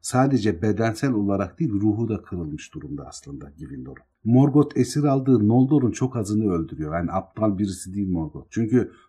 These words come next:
Noldor soyu madencilikte falan çok yetkin ve güçlü, dayanıklı bir ırk olduğu için onları madende çalıştırmak öldürmekten daha karlı onun açısından. O bakımdan hani Noldor ırkından birçok kişi var.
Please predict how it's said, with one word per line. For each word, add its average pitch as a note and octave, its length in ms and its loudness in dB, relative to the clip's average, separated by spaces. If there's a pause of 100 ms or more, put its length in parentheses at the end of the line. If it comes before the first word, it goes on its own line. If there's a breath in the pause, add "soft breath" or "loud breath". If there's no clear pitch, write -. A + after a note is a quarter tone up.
Noldor B2 480 4
soyu C3+ 580 0 (120)
madencilikte G#2+ 840 0
falan A#2+ 320 -2
çok B2+ 280 -4
yetkin A2 440 2
ve G2+ 80 4
güçlü, G2 500 -4
dayanıklı G#2 500 -2
bir A2 120 0
ırk G#2+ 160 -6
olduğu C#3+ 220 -2
için F2+ 260 -6 (340 soft breath)
onları A#2+ 400 4
madende A2 640 2
çalıştırmak B2+ 680 -4
öldürmekten A#2 680 0
daha C3 260 0
karlı C#2+ 320 -10
onun F#2+ 200 -14
açısından. - 520 -18
O C#3 100 2
bakımdan C3+ 500 2
hani A2 260 4
Noldor A#2+ 360 4
ırkından G#2+ 560 0
birçok B2+ 300 -6
kişi - 220 -4
var. F#3 120 -2